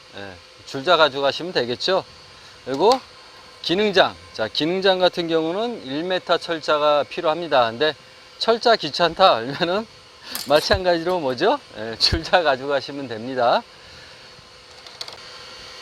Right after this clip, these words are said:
자, 저는 이렇게 V점을 팝니다. 그래서 여러분들이 표시를,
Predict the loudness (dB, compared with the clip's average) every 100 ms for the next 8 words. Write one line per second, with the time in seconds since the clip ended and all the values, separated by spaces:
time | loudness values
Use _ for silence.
0 | -18 -18 -20 -20 -20 -18 -18 -18 -20 -18
1 | -18 -18 -18 -20 -6 0 2 2 0 0
2 | 0 0 2 0 0 -4 -2 0 0 0
3 | -2 -4 -2 0 0 0 0 2 0 -2
4 | -4 -2 -2 -2 -4 -2 -2 0 0 0